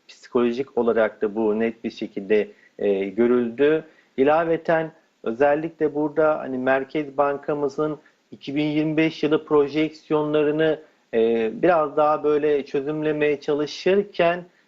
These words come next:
Merkez Bankamızın dün iki bin yirmi beşte, e, sekiz toplantı olacak demesi biraz o bölümde, e, dikkat çekti.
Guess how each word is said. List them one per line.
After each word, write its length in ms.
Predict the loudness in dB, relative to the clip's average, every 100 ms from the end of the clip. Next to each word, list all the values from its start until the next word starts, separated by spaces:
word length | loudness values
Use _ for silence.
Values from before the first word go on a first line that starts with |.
| -6
Merkez 560 | 0 0 0 -2 -2 0
Bankamızın 800 | 0 0 -4 -4 -2 -2 -2 -2
dün 300 | 0 0 -6 _ _ _
iki 220 | -16 -6
bin 120 | -4
yirmi 400 | -2 -2 -2 2
beşte, 600 | 2 0 -4 0 2 0 -4 _ -6
e, 220 | -2 -2
sekiz 440 | -2 -4 -4 -8 0
toplantı 960 | 0 0 0 2 0 -4 0 0 0 -2
olacak 720 | -2 0 -2 2 0 0 -8 _
demesi 600 | -4 0 -2 -4 -4 -2
biraz 280 | 2 2 2 -2 -16 -4
o 160 | -4 2
bölümde, 640 | 0 0 -4 0 2 0 -6 _ _ -4
e, 260 | -2 0
dikkat 500 | -4 -8 -2 -2 -2
çekti. 600 | -2 -4 -2 -2 0 -2